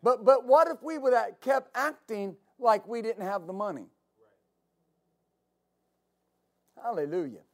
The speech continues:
Speaker 2: Praise God.
Speaker 1: Mark ten, verse twenty-nine, and, and you know the, the, the, the, the lead up to this. Jesus answered and said, "Verily I say unto you, there is no man."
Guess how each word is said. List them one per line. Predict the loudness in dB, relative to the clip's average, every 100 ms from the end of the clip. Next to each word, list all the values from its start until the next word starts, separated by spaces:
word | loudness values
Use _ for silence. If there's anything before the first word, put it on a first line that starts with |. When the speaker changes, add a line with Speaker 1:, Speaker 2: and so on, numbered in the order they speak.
| _ _ _
Speaker 2:
Praise | -20 -20 _ _
God. | _ _
Speaker 1:
Mark | 2 2 2
ten, | -4 -2 -4 -8 _ _ _ _ _
verse | 0 0 0
twenty-nine, | -6 -6 -4 -4 -4 -6
and, | -10 -8
and | -8
you | -6 4
know | 4 6
the, | 4 4 4
the, | 0 0 -4 -2
the, | -2 -2 _ -14
the, | 0 0 0 4
the | 4
lead | 4 -4 0
up | 0 0
to | -12
this. | -4 -2 -2 -4 -20 _ _ _ _ _ _ _ _ _ _ _ _ _ _ _ _ _ _ _ _ _ _ _
Jesus | -6 -6 -6 -6
answered | -6 -6 -8
and | -12
said, | 0 4 4 2 _ _ _ -2
"Verily | 0 2
I | 2
say | 0 -4 -6
unto | -6
you, | -2
there | 2 4
is | 2 0
no | -8
man." | -6 -10 -12 -16